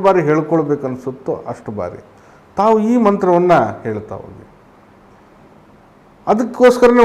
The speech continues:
ಒಂದು ಸಮಯವನ್ನು ನಿಗದಿಪಡಿಸಿ. ಖಂಡಿತ ಬದುಕಿನ ಕಷ್ಟ ಅಥವಾ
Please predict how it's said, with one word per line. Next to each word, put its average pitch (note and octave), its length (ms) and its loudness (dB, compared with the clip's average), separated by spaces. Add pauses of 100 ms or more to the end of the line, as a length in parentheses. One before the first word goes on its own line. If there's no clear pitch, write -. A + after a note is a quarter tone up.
ಒಂದು G3 120 4 (100)
ಸಮಯವನ್ನು F#3+ 520 4 (160)
ನಿಗದಿಪಡಿಸಿ. A2+ 640 -6 (160)
ಖಂಡಿತ F#3 340 -4 (160)
ಬದುಕಿನ E3 400 -2 (160)
ಕಷ್ಟ - 340 -12 (920)
ಅಥವಾ E3+ 260 4